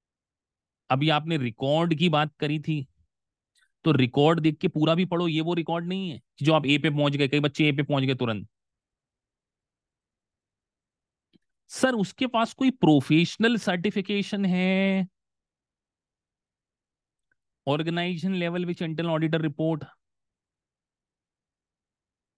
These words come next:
policies prohibiting internal auditor from auditing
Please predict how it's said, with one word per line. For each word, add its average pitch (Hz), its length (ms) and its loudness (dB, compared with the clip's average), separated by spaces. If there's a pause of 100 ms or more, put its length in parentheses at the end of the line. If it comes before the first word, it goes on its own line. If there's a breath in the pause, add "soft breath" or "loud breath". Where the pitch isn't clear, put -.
(140)
policies 165 640 0
prohibiting 156 440 0 (100)
internal 160 300 -4
auditor 156 320 -2
from 165 200 -2
auditing 147 360 -2